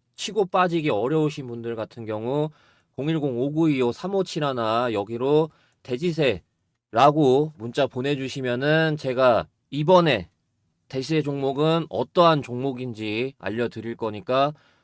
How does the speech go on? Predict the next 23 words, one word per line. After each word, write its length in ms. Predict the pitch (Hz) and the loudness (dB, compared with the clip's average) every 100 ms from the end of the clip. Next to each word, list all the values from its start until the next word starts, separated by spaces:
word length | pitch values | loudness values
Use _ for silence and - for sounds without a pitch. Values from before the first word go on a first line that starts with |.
| _ _ _ | _ _ _
공일공 460 | 135 170 156 135 | -2 0 0 0
오구이오 420 | 127 147 156 139 127 | -2 0 0 0 -2
삼오칠 420 | 175 185 - 151 | -2 -2 -2 -2
하나 420 | 135 113 113 120 | -2 0 0 2
여기로 280 | 107 110 117 | 0 0 -2
대지세라고 1080 | 113 117 123 131 117 104 104 113 143 151 151 | -4 -8 -6 -2 -2 0 -2 0 0 0 -2
문자 260 | 104 98 110 | -10 -6 -6
보내주시면 920 | 110 117 107 107 101 110 123 135 131 | -6 -8 -8 -10 -10 -6 -4 -2 -6
되겠습니다. 960 | 110 104 123 120 110 98 92 98 117 135 | -8 -8 -8 -10 -10 -6 -2 -2 -2 -4
이것도 320 | 147 185 190 | -2 0 4
마찬가지로 880 | 147 160 190 185 180 175 170 165 151 | 4 4 0 2 2 2 2 2 2
실버 300 | 180 190 196 | 0 -2 0
버튼 320 | 185 175 151 | -2 -2 -6
받고 280 | 123 - 151 | -6 -6 -6
싶은 760 | 147 - 143 131 120 98 80 _ _ _ _ | -6 -6 -2 0 0 -2 -8 _ _ _ _
그리고 360 | 123 135 135 | -10 -6 -6
유명해지고 600 | 113 135 165 160 143 139 | -4 -2 -2 -2 -4 -4
싶은 300 | 127 - 127 | -6 -8 -12
목적으로 800 | 113 - 147 131 117 104 107 131 147 _ _ | -10 -8 -6 -4 -2 -2 0 -2 -6 _ _
무료로 380 | 113 143 135 135 | -8 -2 0 2
하고 220 | 143 131 | 0 -2
있는 240 | 113 120 | -6 -6
거니까 540 | 113 107 104 120 113 | -6 -6 -4 0 0